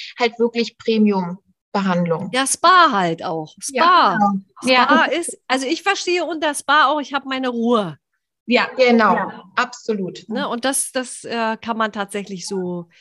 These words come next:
Speaker 2: so fühlen. Sag mal, ihr beiden, jetzt mal so ein paar lustige Fragen noch am Ende. Hm, was wolltet ihr denn als, als kleines Mädchen mal werden?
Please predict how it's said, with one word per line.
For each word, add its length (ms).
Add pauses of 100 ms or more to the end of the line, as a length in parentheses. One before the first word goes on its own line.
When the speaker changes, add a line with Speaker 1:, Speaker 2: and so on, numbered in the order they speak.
(120)
Speaker 2:
so 140
fühlen. 640 (920)
Sag 220
mal, 160
ihr 120
beiden, 340
jetzt 220
mal 160
so 120
ein 200
paar 420
lustige 460
Fragen 480
noch 140
am 200
Ende. 640 (880)
Hm, 600 (580)
was 180
wolltet 240
ihr 120
denn 160
als, 280 (160)
als 220
kleines 340
Mädchen 400
mal 220
werden? 500